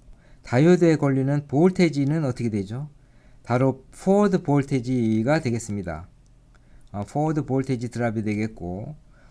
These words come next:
어, 신호형 다이오드는, 음, 전자회로에서 영점칠 볼트가 된다고 그랬는데 전력형 다이오드는, 어, 다음 차트에서 한번 살펴보겠습니다. 아, 한편 이 다이오드에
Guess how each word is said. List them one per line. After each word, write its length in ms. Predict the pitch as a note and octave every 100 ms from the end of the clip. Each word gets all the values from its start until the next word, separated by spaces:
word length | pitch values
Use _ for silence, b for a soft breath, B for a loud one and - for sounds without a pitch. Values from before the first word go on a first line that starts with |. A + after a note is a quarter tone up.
| b
어, 60 | A2
신호형 600 | - F3 F#3+ F#3+ F3+ E3
다이오드는, 600 | C3 B2+ C3 B2+ C#3+ D3 -
음, 280 | A2 A2+ A#2 -
전자회로에서 960 | B2+ C3 D3 C#3+ C#3 C3+ C3+ B2+ G#2+ G2
영점칠 680 | B2 C#3 D3+ C3+ - F3+ F3+
볼트가 640 | F3 E3 - C#3+ B2+ A2+
된다고 340 | A#2+ A#2+ A2+
그랬는데 520 | A2+ A#2 A#2 F#2+ F#2 G#2
전력형 1080 | B2+ C#3 D3+ D3 - _ _ - B2 D3 C#3+
다이오드는, 640 | A2+ B2 B2 G#2+ F#2 A2+ b b b b
어, 180 | G#2 G#2+ G#2+
다음 280 | A#2 C#3
차트에서 520 | C#3+ C#3 C3 A#2 A2 C3
한번 480 | A2+ A2+ A2 G2
살펴보겠습니다. 880 | G#2 A#2+ A2 G2 G2 F#2 G2 F2 D#2 - _ b b b b b b
아, 80 | G#2+
한편 960 | A2 - G#3+ A3 D3 B2 B2+ B2 F2 D#2 b b b -
이 220 | G#2+ A#2
다이오드에 1300 | A2+ - B2+ E3+ F#3 D#3 D3 D3 C#3 D3 D3 A#2 A2+